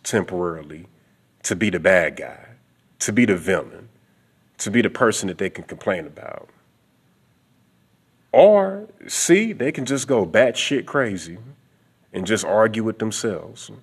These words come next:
or just find something to be mad about. But if you want your mental health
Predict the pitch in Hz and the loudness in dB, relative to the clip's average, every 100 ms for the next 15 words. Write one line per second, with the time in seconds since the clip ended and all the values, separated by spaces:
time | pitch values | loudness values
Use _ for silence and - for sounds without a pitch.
0 | _ _ _ _ _ _ - 95 104 113 | _ _ _ _ _ _ -12 -6 -4 -2
1 | - 123 101 - - 117 - 82 82 85 | 4 4 4 2 2 0 0 -12 -12 -14
2 | 85 78 71 52 50 50 50 - _ 120 | -14 -14 -10 -10 -12 -16 -20 -20 _ -20
3 | _ _ _ _ _ _ _ _ _ _ | _ _ _ _ _ _ _ _ _ _
4 | _ - 95 117 107 98 147 151 151 - | _ -20 0 2 2 -2 -2 0 0 0
5 | 143 98 107 139 - 110 135 101 - - | 0 2 2 0 -2 -2 -2 -2 -8 -20
6 | - | -20